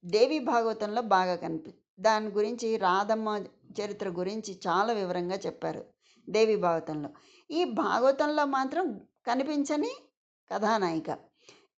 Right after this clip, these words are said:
మనం మన ప్రాణాన్ని ఎలా చూడలేమో అలాగే రాధని కూడా మనం భాగవతంలో చూడలేము. ఎందుకని? మనం ఎలా చూడాలి మరి రాధని అంటే, భాగవతంలో కృష్ణుడు ఉంటే రాధ ఉన్నట్టే, రాధ ఉంటే కృష్ణుడు ఉన్నట్టే.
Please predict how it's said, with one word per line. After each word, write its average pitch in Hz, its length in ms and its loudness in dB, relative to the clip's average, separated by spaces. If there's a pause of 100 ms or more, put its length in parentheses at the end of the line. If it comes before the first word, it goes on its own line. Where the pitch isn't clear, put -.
(180)
మనం 254 580 2 (800)
మన 202 220 2
ప్రాణాన్ని 233 600 4
ఎలా 220 340 4 (100)
చూడలేమో 240 680 2
అలాగే 226 380 2
రాధని 208 480 2
కూడా 262 220 0
మనం 233 280 -2
భాగవతంలో 220 680 0
చూడలేము. 202 680 -2 (720)
ఎందుకని? 311 760 4
మనం 240 260 2
ఎలా 226 380 4
చూడాలి 285 300 2
మరి 262 200 -2
రాధని 240 420 0
అంటే, 240 280 -2
భాగవతంలో 240 840 -2
కృష్ణుడు 226 440 -6
ఉంటే 254 340 -4
రాధ 214 280 0
ఉన్నట్టే, 180 580 -4 (340)
రాధ 247 320 6
ఉంటే 302 420 0
కృష్ణుడు 247 380 -4
ఉన్నట్టే. 180 600 -4